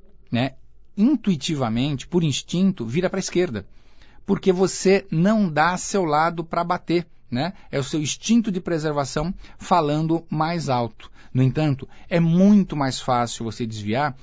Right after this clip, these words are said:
quando você vira pra direita, pelo simples fato da posição em que você está sentado no carro. Você não se senta no centro, no meio do carro, como um monoposto. Você se senta do lado esquerdo. Logo, quando você vira pra direita,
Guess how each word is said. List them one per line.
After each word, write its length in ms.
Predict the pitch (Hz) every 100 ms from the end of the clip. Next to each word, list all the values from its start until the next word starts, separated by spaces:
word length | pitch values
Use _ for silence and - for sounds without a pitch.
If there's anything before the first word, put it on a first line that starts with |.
| -
quando 220 | - 147
você 240 | 143 135 147
vira 240 | 143 147
pra 300 | - 156 151
direita, 800 | 147 135 180 175 156 160 - 101 - - -
pelo 180 | 214
simples 460 | 208 - 277 240 202
fato 440 | - 180 180 - - -
da 120 | 175 165
posição 840 | - 220 226 196 180 - 190 196
em 40 |
que 80 | 190
você 360 | 180 175 - 175
está 240 | 165 185
sentado 440 | - 185 165 170 180
no 120 | 185
carro. 360 | 170 170 127 107 - -
Você 160 | 160 143
não 100 | 208
se 140 | 202
senta 320 | 175 220 220 196
no 100 | 170
centro, 540 | - - 170 151 123
no 120 | 147
meio 300 | 156 165 165
do 120 | 139
carro, 320 | 127 151 151 147
como 240 | 151 151
um 40 |
monoposto. 920 | 147 147 147 131 - 127 110 - - 127 - -
Você 180 | 127 143
se 160 | 135
senta 240 | 131 160 156
do 80 | 151
lado 240 | 147 156
esquerdo. 640 | 160 - 151 156 143 107 98 - -
Logo, 420 | 127 123 139 165 - - - -
quando 300 | 208 247 208
você 240 | 175 180
vira 260 | 143 139 127
pra 220 | - 151
direita, 600 | 135 120 139 151 123